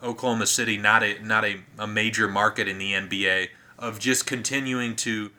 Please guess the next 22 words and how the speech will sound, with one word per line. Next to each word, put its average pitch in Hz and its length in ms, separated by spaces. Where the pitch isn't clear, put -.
to 131 200
fight 113 520
and, 101 340
and 110 200
make 117 260
this 113 180
season 110 420
feel 110 300
worthwhile 104 720
and, 92 160
and 107 160
potentially 110 480
get 98 140
a 95 60
couple 101 360
of, 92 220
uh, 92 140
of 107 240
playoff 120 540
games 98 380
for, 92 340
uh, 87 200